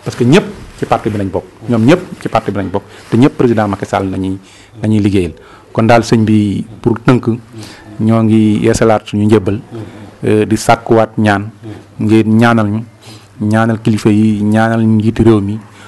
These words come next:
ba li nga xam ne moom la ko réew mi yen, suñu borom oyofal ko ko, ba lim ci ndam yépp, lépp di ndamu réew mi rek, suñu borom may ko mu àggale kook jàmm.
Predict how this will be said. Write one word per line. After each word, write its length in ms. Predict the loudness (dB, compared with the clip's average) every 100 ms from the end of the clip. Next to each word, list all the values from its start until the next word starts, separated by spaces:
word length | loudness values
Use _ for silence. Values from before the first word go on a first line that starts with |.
| -20 -6
ba 120 | 0
li 280 | 2 4 4
nga 100 | 2
xam 320 | 2 2 4
ne 100 | 4
moom 220 | 2 2
la 80 | 2
ko 140 | 2 2
réew 160 | 4
mi 180 | 4 4
yen, 220 | 4 4 -2 -16 -20 -20 -18 -10
suñu 240 | -2 2
borom 240 | 4 4 2
oyofal 340 | 4 4 4 0
ko 120 | -2
ko, 200 | -4 -6 -12 -18 -18 -14 -2
ba 60 | 2
lim 180 | 2
ci 100 | 4
ndam 260 | 2 2 2
yépp, 380 | 4 6 6 2 -4 _ 0
lépp 260 | 2 2 2
di 60 |
ndamu 240 | 2 4 4
réew 160 | 4
mi 100 | 2
rek, 120 | -4 -6 -14 -12 -10
suñu 220 | -2 2
borom 200 | 2 2 2
may 140 | 0
ko 100 | 0
mu 100 | -2
àggale 300 | 0 -2 -2
kook 220 | -2 -4 2
jàmm. 280 | 2 4